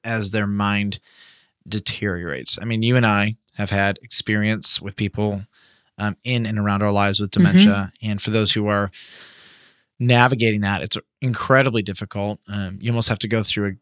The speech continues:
Speaker 1: a, a very different kind of grieving process as you lose your, usually mom or dad or grandma and grandpa. But how would you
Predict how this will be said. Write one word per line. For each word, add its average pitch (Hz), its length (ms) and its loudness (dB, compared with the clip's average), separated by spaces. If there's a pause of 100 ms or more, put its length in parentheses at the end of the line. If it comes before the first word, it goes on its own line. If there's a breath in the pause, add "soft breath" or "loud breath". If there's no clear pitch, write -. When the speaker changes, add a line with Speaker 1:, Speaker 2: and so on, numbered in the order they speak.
(160)
Speaker 1:
a, 107 60 -12
a 107 60 -10
very 120 260 0
different 110 260 -2
kind 107 120 -2
of 101 80 -4
grieving 107 420 -2
process 95 560 0
as 95 140 -2
you 101 120 -2
lose 98 520 -2
your, 95 340 -4 (240)
usually 131 320 2
mom 104 240 0
or 107 40 -4
dad 104 220 0
or 107 40 -4
grandma 110 260 -2
and 107 100 -2
grandpa. 107 380 0 (460 soft breath)
But 127 140 2
how 147 180 4
would 156 120 0
you 117 520 0